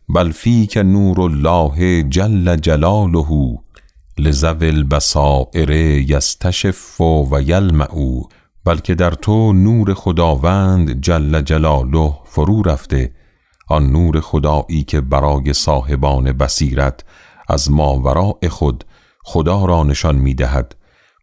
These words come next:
و تمام اسما و صفات خدا را حکایت می‌کند و دائماً آن نور در لمعان و درخشیدن است. فیک الامام المرتضی فیک الوصی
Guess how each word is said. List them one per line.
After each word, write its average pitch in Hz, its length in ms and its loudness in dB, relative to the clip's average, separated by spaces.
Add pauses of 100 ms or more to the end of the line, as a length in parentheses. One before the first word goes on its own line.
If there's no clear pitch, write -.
و 92 60 2
تمام 101 600 0 (120)
اسما 82 720 0
و 78 100 0
صفات 73 560 -2
خدا 73 400 0
را 67 240 0
حکایت 71 680 -4
می‌کند 71 520 -2 (640)
و 76 120 0
دائماً 71 840 0 (500)
آن 71 220 2
نور 98 440 2
در 76 280 -2
لمعان 73 800 0
و 71 380 0
درخشیدن 67 720 -2
است. 73 360 -6 (1040)
فیک 76 560 -2
الامام 87 880 0
المرتضی 78 1200 0
فیک - 500 -2
الوصی 73 840 0